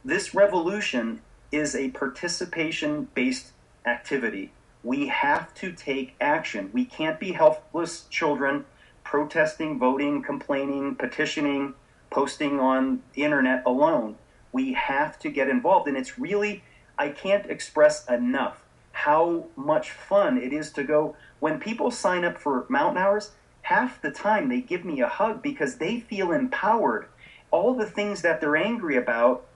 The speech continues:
when their votes feel less and less valuable,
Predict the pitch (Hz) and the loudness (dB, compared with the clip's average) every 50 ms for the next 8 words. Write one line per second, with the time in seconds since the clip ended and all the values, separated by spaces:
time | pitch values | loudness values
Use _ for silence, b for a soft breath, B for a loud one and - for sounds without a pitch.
0 | - _ _ - 143 170 170 156 156 151 127 127 160 175 185 180 - - - 165 | -20 _ _ -2 -2 0 0 0 -2 -2 0 2 2 2 2 -2 -6 -8 -4 0
1 | 160 147 135 127 120 127 147 151 151 - 151 151 139 139 139 147 147 - - - | 0 2 2 2 2 2 0 0 0 -4 -6 -4 -2 0 0 0 -2 -2 -6 -10
2 | _ - 110 135 131 139 160 175 180 170 185 190 - - B | _ -4 0 2 2 2 2 0 -2 -2 0 -2 -2 -2 B